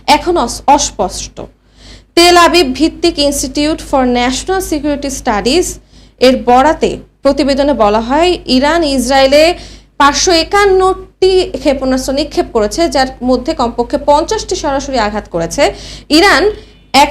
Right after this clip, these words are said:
হাজার পাঁচশোটিরও বেশি ড্রোন মোতায়েন করেছে, পাঁচশো সত্তরটি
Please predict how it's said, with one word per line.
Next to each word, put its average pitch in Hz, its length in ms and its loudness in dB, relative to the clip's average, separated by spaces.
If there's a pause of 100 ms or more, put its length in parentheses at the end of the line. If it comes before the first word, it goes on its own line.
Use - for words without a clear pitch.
হাজার 359 200 2 (140)
পাঁচশোটিরও 403 640 2 (180)
বেশি 302 320 0
ড্রোন 285 260 -2 (140)
মোতায়েন 294 320 0 (100)
করেছে, 175 340 -2 (440)
পাঁচশো 262 320 0 (120)
সত্তরটি 370 460 0